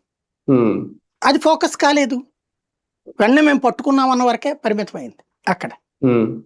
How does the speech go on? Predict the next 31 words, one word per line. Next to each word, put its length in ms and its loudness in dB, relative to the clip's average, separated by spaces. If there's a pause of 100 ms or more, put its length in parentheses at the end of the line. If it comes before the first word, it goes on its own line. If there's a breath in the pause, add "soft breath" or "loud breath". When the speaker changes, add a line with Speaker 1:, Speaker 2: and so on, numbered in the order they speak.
Speaker 1:
ఉమ్. 380 2 (180)
Speaker 2:
కాబట్టి 380 2 (120)
అక్కడ 460 0 (920)
డొల్లతనం 460 2
కనబడుతుంది. 320 -2
ద్రాక్షారామం 560 -2
అంటే 260 0
ఏంటది? 360 -4 (720)
Speaker 1:
అవును. 380 4 (220)
Speaker 2:
మనం 380 0
ఇక్కడ 220 -2
ఏదైతే 240 4
Speaker 1:
పంచారామ 280 6
Speaker 2:
అత్యంత 140 4
Speaker 1:
క్షేత్రం. 340 4
Speaker 2:
ముఖ్యమైనటువంటి 800 0
క్షేత్రం 560 -2
అంటామో 400 -2
ఆ 200 0
Speaker 1:
పంచ-, 100 4
Speaker 2:
క్షేత్రంలో 500 0
జరిగినాయి 340 0
ఇప్పుడు 200 -14 (340)
గోవిందరాజ 320 4
Speaker 1:
పంచారామ 260 6
Speaker 2:
శాస్త్రి 200 6
ఉంది 120 2
కానీ, 220 6
Speaker 1:
క్షేత్రాలే. 400 2
Speaker 2:
ఇది 180 4
కానీ. 160 -2